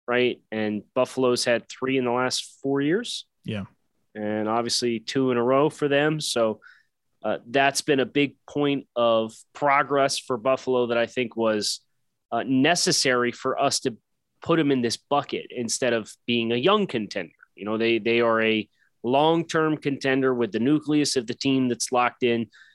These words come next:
Speaker 1: They can probably rinse and repeat for two or three years before they have to make any difficult decisions. And, and,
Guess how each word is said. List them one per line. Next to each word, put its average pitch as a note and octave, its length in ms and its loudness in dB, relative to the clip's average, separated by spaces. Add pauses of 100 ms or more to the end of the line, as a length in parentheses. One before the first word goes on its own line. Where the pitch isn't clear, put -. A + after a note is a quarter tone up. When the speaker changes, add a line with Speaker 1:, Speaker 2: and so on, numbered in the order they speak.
(100)
Speaker 1:
They C3+ 120 4
can C3 200 -2
probably C3+ 640 0
rinse B2 380 0
and B2+ 140 0
repeat C3 420 -2
for A#2 180 -4
two D3 260 0
or C3+ 60 4
three C#3+ 300 -2
years D#3+ 520 2 (240)
before C3+ 280 0
they C3 160 2
have C3+ 220 2
to C3 60 0
make D3 220 0
any D3 220 2
difficult D#3 500 -4
decisions. E3+ 600 0
And, A2 160 0
and, A2+ 300 -2